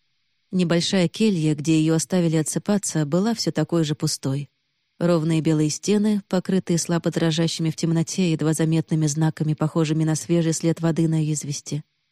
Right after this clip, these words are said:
Широкая, жёсткая, приятной упругостью кровать, два стула с высокими спинками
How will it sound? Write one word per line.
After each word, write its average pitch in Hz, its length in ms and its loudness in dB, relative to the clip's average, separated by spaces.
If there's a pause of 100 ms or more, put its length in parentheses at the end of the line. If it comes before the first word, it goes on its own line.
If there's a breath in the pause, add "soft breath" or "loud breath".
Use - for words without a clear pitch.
(280)
Широкая, 190 720 0
жёсткая, 175 460 0
приятной 165 500 2
упругостью 160 560 0
кровать, 156 500 -2 (460)
два 214 220 0
стула 196 420 2
с 170 140 -4
высокими 170 480 0
спинками 165 680 -2